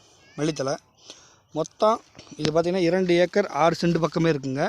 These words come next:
நம்மளுக்கு வந்து பிரிச்சு தான் கொடுக்குறாங்க இப்ப. நீங்க மொத்தமா வேணும்னா எடுத்துக்கங்க. இந்த பிரிச்சு வேணும்னா வாங்கிக்கங்க. ஒரு ஏக்கர் பதினஞ்சு சென்ட் மட்டும் இப்போதைக்கு கொடுக்குற, கொடுக்குற ஒரு இது கொண்டாங்க. இதுக்கு முன்னாடி வீடியோ போட்டிருப்போம். ரெண்டு, ரெண்டு ஏக்கர் ஆறு சென்ட் மொத்தமா கொடுக்குற மாதிரி இருந்துச்சு.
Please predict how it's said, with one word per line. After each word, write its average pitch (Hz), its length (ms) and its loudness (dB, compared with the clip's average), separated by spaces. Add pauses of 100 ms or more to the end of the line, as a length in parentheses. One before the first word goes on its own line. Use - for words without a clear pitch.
நம்மளுக்கு 139 260 -6
வந்து 175 160 -6
பிரிச்சு 175 240 -4
தான் 170 120 0
கொடுக்குறாங்க 139 400 -4
இப்ப. 156 160 -4 (140)
நீங்க 156 180 -2
மொத்தமா 196 260 0
வேணும்னா 180 280 2
எடுத்துக்கங்க. 156 380 -4 (580)
இந்த 139 180 -12
பிரிச்சு 185 240 0
வேணும்னா 170 280 2
வாங்கிக்கங்க. 147 380 -2 (1500)
ஒரு 175 80 4 (100)
ஏக்கர் 190 200 0
பதினஞ்சு 170 280 2
சென்ட் 165 180 -2
மட்டும் 170 160 -4
இப்போதைக்கு 151 320 -4
கொடுக்குற, 147 240 -2 (160)
கொடுக்குற 147 260 -2 (1040)
ஒரு 143 200 -6
இது 160 120 -2
கொண்டாங்க. 143 260 -2
இதுக்கு 156 140 -4
முன்னாடி 170 220 -2
வீடியோ 175 160 0
போட்டிருப்போம். 151 460 -4
ரெண்டு, 156 220 -4 (260)
ரெண்டு 156 160 -4
ஏக்கர் 160 160 0
ஆறு 147 100 -4
சென்ட் 151 160 -6
மொத்தமா 147 300 -6
கொடுக்குற 143 200 -4
மாதிரி 139 140 -6
இருந்துச்சு. 143 260 -8